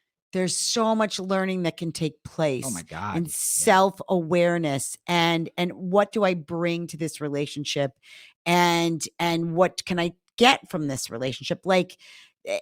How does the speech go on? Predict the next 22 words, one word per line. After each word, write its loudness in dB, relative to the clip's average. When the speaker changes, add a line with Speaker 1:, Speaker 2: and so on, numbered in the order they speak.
Speaker 1:
i-, -8
it's, 4
and 4
you 2
can 0
be 0
with 2
somebody -2
a 4
really 2
long 0
time, 0
which -4
happened 0
with -2
me, 0
and, 2
and, -2
you -2
know, 4
be 2
absolutely 2